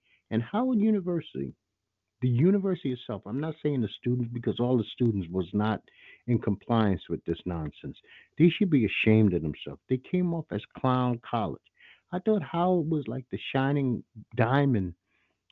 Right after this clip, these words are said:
of the, uh, historically black colleges and universities. But to allow a man who has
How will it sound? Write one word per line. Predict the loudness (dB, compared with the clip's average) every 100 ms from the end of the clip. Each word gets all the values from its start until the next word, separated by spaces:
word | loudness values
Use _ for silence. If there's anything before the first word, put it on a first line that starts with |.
| _
of | -2 0
the, | 0 0 0
uh, | 0
historically | -2 -4 -2 -2 0 2
black | 0 2 0 0 -6 _ -6
colleges | 0 2 2 0 -2
and | -2 -2
universities. | -4 -4 -4 -4 -8 -18 -20 _ _ _ _ _ _ _ _ _ -4
But | -4 -2
to | -4 0
allow | 0 2 2 2
a |
man | 2 0 -2 -4 -8 -14 _ _ _ _ _ _ -4
who | 0
has | 2 2